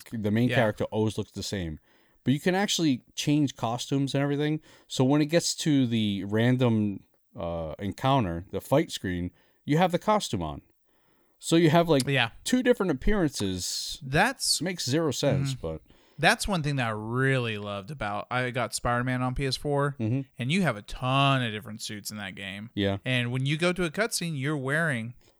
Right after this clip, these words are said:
Speaker 2: that, whatever suit you have.
Speaker 1: That's awesome.
Speaker 2: And it's awesome.
Speaker 1: What's your
Speaker 2: Yeah, it
Speaker 1: favorite
Speaker 2: was great.
Speaker 1: suit?
Speaker 2: I did the, uh, vintage, it was, like, the nineteen sixties one where it's, like, you're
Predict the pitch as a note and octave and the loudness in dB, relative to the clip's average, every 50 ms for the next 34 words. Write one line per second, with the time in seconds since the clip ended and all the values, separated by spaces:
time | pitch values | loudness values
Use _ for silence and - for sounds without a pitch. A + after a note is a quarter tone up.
0 | _ _ _ _ _ _ _ - B2 - - C3 C3 C#3 C#3+ C3+ B2+ - D3+ C#3+ | _ _ _ _ _ _ _ -12 -10 -8 -4 -2 0 2 2 0 0 -2 -4 -4
1 | A2 A#2+ A#2+ B2 B2 C3 A#2+ A2 - - - F#2+ F#2 F2+ - - F2 G#2 G2 F#2 | -4 -6 -4 -2 -2 -2 -2 -4 -6 -8 -6 -4 -4 -2 -2 -2 0 0 0 0
2 | - - A#2 A#2+ B2+ B2+ - A#2 A2 A2+ A#2 - - - F2+ - - _ - B2+ | -2 -4 -6 -4 -4 -4 -4 -6 -6 -6 -6 -6 -8 -10 -12 -18 -10 _ 0 0
3 | B2+ - C#3 A#2+ G#2+ C#3 C#3 B2+ C3 B2+ - - - D#3 B2+ - - _ _ _ | 2 2 2 2 4 4 4 4 2 0 0 0 0 0 0 0 -4 _ _ _
4 | _ _ _ _ _ _ _ _ _ _ _ _ - C3 D3 E3 F3+ G3 F#3+ D#3+ | _ _ _ _ _ _ _ _ _ _ _ _ -4 -4 -2 0 0 0 0 0
5 | D3+ D3+ C#3 C3+ B2+ B2 A#2+ A#2 A2+ A2 A2 A2 - - - A2+ A#2+ A#2 C3+ C3 | 0 0 0 2 2 2 2 0 0 0 -2 -4 -6 -8 -12 -12 -6 -4 -2 -2
6 | B2+ - D3 C3+ G2 G2+ C#3+ D3 C#3 C3+ C3+ B2 - - A#2+ A#2 A#2+ A#2 - B2 | -2 -2 -4 -6 -4 -2 -2 -2 -2 -2 -4 -4 -6 -6 -6 -4 -4 -4 -6 -8
7 | A#2 A2 - A2+ A2 - - B2 A2+ A#2+ B2+ B2 B2+ B2+ B2 A#2+ A2+ A2+ G#2+ - | -10 -8 -8 -8 -10 -10 -10 -10 -8 -8 -6 -4 -4 -4 -4 -4 -6 -6 -8 -6
8 | - A#2 A2 A#2 B2+ B2 - | -6 -8 -6 -6 -6 -6 -6